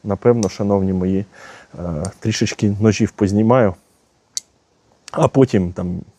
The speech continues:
ще щось буду знімати цікаве для вас. Переходьте, дивіться, бережіть себе. І величезне дякую за перегляд. Е, ніж можна придбати за моїм промокодом зі знижкою десять відсотків. Посилання під повним відео.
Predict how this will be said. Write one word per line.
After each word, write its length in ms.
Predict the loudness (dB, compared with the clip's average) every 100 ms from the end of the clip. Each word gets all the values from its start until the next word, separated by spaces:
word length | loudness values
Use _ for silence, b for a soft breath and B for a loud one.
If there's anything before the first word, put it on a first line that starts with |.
| _
ще 240 | -14 -6 -6
щось 240 | -6 -6
буду 220 | -4 -4
знімати 440 | -4 -4 -4 -6 -6
цікаве 440 | -2 2 4 2
для 160 | 0 0
вас. 200 | -2 -2
Переходьте, 500 | -2 0 -2 -2 -4
дивіться, 420 | 0 0 -2 -12 B B B B 2
бережіть 400 | 4 4 2 0
себе. 360 | 2 4 2 0 b b b _
І 260 | -2 0 0
величезне 500 | 2 2 2 -2 0
дякую 300 | 0 0 0
за 120 | 0
перегляд. 680 | 2 0 0 -2 -10 -14 -16 -12
Е, 200 | -10 -2
ніж 280 | 0 0 2
можна 280 | 0 0 -4
придбати 720 | -6 2 2 2 -2 -2 -2
за 260 | 0 0
моїм 420 | 0 -4 -2 -2 -2
промокодом 640 | -2 -2 0 0 2 0
зі 80 | -4
знижкою 420 | -4 -6 -4 2
десять 320 | 2 2 -6
відсотків. 460 | -10 -6 -8 -6 -6
Посилання 580 | -4 -2 0 2 2 -4 B B B _
під 260 | 2 2
повним 560 | 2 4 6 4 0 -2 -8 _
відео. 500 | -8 -4 -4 -6 -12